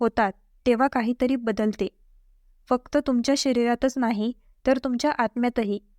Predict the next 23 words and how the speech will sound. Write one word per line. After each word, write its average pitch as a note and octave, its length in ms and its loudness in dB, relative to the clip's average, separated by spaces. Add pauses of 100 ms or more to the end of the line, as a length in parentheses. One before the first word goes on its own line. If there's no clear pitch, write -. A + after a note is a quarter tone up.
(520)
आणि A3+ 300 0 (460)
जर A#3+ 160 2 (100)
तुम्ही C#4+ 200 0
विचार B3+ 300 0
करत B3+ 280 0
असाल A#3 440 0
की - 160 -4
एक C4+ 200 0 (100)
पूर्ण C4+ 220 2
आठवडा B3 380 0
हे B3 180 0
केल्यावर A3+ 480 0 (100)
काय B3 180 2
होते, A3+ 300 -6 (920)
तर C#4 100 4
आपण C#4 260 0
पुढे C4 360 2 (140)
तेच C4+ 220 2
पाहणार G#3+ 360 0
आहोत. G3+ 220 -4 (1900)
पहिल्या C#4 320 2
आठवड्याच्या C4 520 0
अखेरीस A#3+ 500 -2